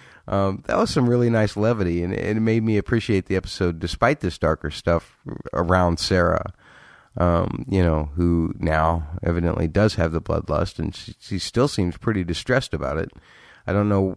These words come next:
why she thinks going away is gonna help her at all, but I don't know. Um, we'll have to see. And as for Thea, there's only a couple of things I'll say about her in general.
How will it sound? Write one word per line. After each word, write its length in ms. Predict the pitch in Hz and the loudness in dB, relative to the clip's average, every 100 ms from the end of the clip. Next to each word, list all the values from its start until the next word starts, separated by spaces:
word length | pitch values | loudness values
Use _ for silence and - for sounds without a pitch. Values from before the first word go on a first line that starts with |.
| - | -8
why 240 | - 98 101 | -2 0 0
she 180 | - 92 | -2 -4
thinks 280 | 101 95 | -2 -4
going 320 | - 98 95 87 | -2 0 2 2
away 320 | 90 117 90 | 2 2 2
is 180 | 87 - | 0 -4
gonna 400 | 90 85 82 82 | -4 -2 -2 -6
help 280 | - 95 - | -2 -2 -2
her 200 | 82 80 _ _ - | -4 -6 _ _ -4
at 140 | 85 | 0
all, 340 | 80 82 95 _ _ _ _ - | 2 0 -2 _ _ _ _ -4
but 220 | 87 87 _ _ _ | -2 -2 _ _ _
I 60 | 92 | 0
don't 180 | 104 107 | 0 2
know. 260 | 98 101 104 _ _ - | 0 -2 -8 _ _ -2
Um, 460 | 95 95 95 92 - | 0 2 0 -2 -2
we'll 120 | 107 | 0
have 180 | 113 107 | 0 -2
to 80 | 101 | -4
see. 360 | - 104 85 - _ _ _ _ _ _ _ _ _ - | -2 0 -2 -6 _ _ _ _ _ _ _ _ _ -6
And 160 | 135 - | -4 -2
as 260 | 139 156 151 | 0 0 0
for 160 | - | -2
Thea, 600 | 147 - 165 151 101 101 110 _ _ | -2 0 2 2 2 -2 -8 _ _
there's 280 | 120 120 - | -4 -4 -4
only 320 | - 123 151 | -4 0 2
a 40 | 127 | 2
couple 260 | 151 156 | 0 0
of 80 | 117 | 0
things 200 | 117 107 | 0 0
I'll 120 | 104 | 0
say 160 | 101 113 | 0 -2
about 300 | 104 98 95 | 0 0 0
her 360 | 135 120 92 92 - - - _ - | 0 2 0 -2 -12 -20 -20 _ 0
in 160 | 98 | 0
general. 640 | 98 123 131 92 85 - | 2 2 2 2 0 -4